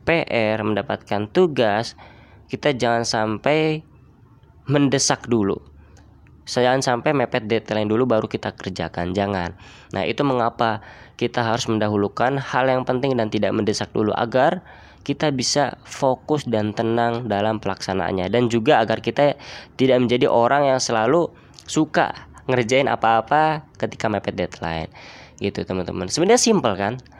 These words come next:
Jadi, yang pertama, jenis pekerjaan yang pertama kita harus lakukan secepat mungkin, jangan ditunda-tunda. Untuk pekerjaan yang jenis kedua, kita harus putuskan mungkin rencana apa yang kita ambil. Kemudian,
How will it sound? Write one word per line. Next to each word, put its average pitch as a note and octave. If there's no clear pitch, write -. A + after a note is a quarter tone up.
Jadi, D#3+
yang B2+
pertama, A2+
jenis A2+
pekerjaan G#2+
yang G#2
pertama A2
kita C3
harus A2
lakukan C3+
secepat -
mungkin, G#2
jangan A2
ditunda-tunda. A2
Untuk D#3+
pekerjaan A#2
yang A#2
jenis G#2+
kedua, G#2
kita C#3+
harus -
putuskan E3+
mungkin C#3
rencana B2+
apa -
yang C#3
kita A2+
ambil. G#2+
Kemudian, C3+